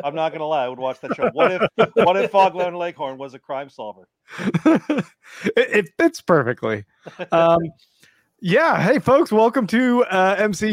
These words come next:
Speaker 2: U Podcast, M C U Pod, your Marvel Cinematic Universe companion podcast.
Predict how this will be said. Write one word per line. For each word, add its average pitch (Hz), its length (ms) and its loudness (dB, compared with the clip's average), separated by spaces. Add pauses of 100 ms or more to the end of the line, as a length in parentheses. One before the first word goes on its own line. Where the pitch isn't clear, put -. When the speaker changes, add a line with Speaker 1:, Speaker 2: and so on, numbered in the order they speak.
Speaker 2:
U 202 380 4
Podcast, 196 760 0
M 185 100 -2
C 196 160 -8
U 196 140 -2
Pod, 208 460 0
your 170 500 4
Marvel 170 720 2 (100)
Cinematic 170 560 0
Universe 151 720 -2 (480)
companion 143 580 -4
podcast. 151 640 -2